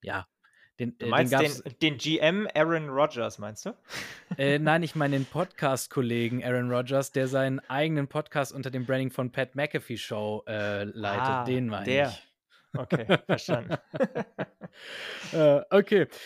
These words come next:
Speaker 1: Ich hab einen dritten, vorletzten noch mitgebracht, wo ich sagen muss, oder wo ich dir am Ende die Frage stellen möchte, ob du auf einer persönlich menschlichen Ebene genauso enttäuscht, überrascht bist, wie ich es bin. Weil, Freddy, wenn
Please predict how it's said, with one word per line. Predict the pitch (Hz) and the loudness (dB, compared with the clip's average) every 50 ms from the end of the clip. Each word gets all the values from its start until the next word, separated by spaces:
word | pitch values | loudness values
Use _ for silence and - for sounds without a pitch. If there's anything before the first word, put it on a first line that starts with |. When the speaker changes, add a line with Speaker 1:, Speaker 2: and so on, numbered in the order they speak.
| - - - _ _ | -18 -18 -20 _ _
Speaker 1:
Ich | - 170 160 | -4 0 0
hab | 226 220 | 0 0
einen | - - 202 220 220 220 214 202 - | 2 2 2 2 4 2 2 0 -2
dritten, | 180 175 151 156 135 180 240 - - 202 175 156 135 127 | -6 -6 -4 -2 0 0 -2 0 2 2 4 4 2 0
vorletzten | - - 185 196 214 208 196 196 - - - - 170 | -2 -2 0 2 2 2 2 0 -2 -4 -8 -4 -4
noch | 170 170 165 - | -2 -2 -2 -2
mitgebracht, | 151 151 143 - - 143 123 120 110 113 120 143 127 - - - - | -2 -4 -4 -4 -6 -8 -8 -4 -4 -2 -2 -4 -4 -10 -18 -10 -4
wo | 147 160 | -4 -4
ich | 151 127 | -2 0
sagen | 139 143 143 165 180 175 175 | 0 2 2 2 2 0 0
muss, | 165 160 165 165 160 - - - - - | 0 0 0 0 -2 -4 -8 -12 -8 -2
oder | 139 143 135 | 0 0 2
wo | 139 | 2
ich | 151 - _ | -2 -2 _
dir | - 151 151 151 147 143 139 143 139 - | -2 2 4 4 6 6 4 2 0 -4
am | - 143 147 - | -4 -6 -6 -2
Ende | 147 165 202 208 190 180 | 0 0 2 4 4 4
die | 151 160 156 | 2 2 -6
Frage | - - - 131 139 151 151 147 | -8 -6 -2 0 0 0 0 -4
stellen | - - - 135 135 135 | -6 -2 0 0 0 2
möchte, | 135 139 139 - - 151 147 147 _ - - _ _ | 0 -2 -4 -2 0 0 0 0 _ -10 -20 _ _
ob | - 156 156 _ | -4 -4 -4 _
du | - 156 139 | -2 0 0
auf | 147 139 - | 0 0 -2
einer | 135 135 135 135 135 139 | -4 -2 -2 -2 -2 -4
persönlich | _ _ - 139 135 120 160 190 208 196 156 120 110 - - - - | _ _ -8 -8 -6 0 2 4 4 4 2 0 -4 -6 -12 -14 -8
menschlichen | 127 135 156 185 208 202 - - 175 170 151 165 151 139 _ | -4 -2 0 0 0 -2 0 0 0 0 0 -2 -6 -6 _
Ebene | 131 151 151 135 127 117 117 | -2 -2 -2 0 -2 -4 -2
genauso | 117 127 131 131 139 160 190 185 180 | -2 -2 -2 0 2 2 2 2 0
enttäuscht, | - 135 156 151 - - 143 156 185 180 - - - - - _ _ - | 0 -2 -4 -6 0 0 2 2 2 0 -4 -12 -14 -16 -18 _ _ -6
überrascht | 147 143 151 147 135 147 160 151 - - _ | -4 0 0 2 2 2 -2 -2 -4 -8 _
bist, | - 135 143 139 - - - | -4 -4 -2 -2 -4 -8 -6
wie | 131 135 - | -6 -6 0
ich | - 175 - - | 0 -2 0 0
es | 143 117 - - | -4 -4 -4 -8
bin. | - 113 113 123 151 175 185 _ _ - - - - - - _ _ - | -6 -4 -2 0 0 -2 -4 _ _ -20 -20 -20 -20 -20 -20 _ _ 0
Weil, | 135 139 | 0 0
Freddy, | 139 - - 147 147 147 135 - - 131 | 0 0 -2 0 0 0 -2 -2 -8 -4
wenn | 135 143 139 147 147 - | -2 -2 0 0 -2 -6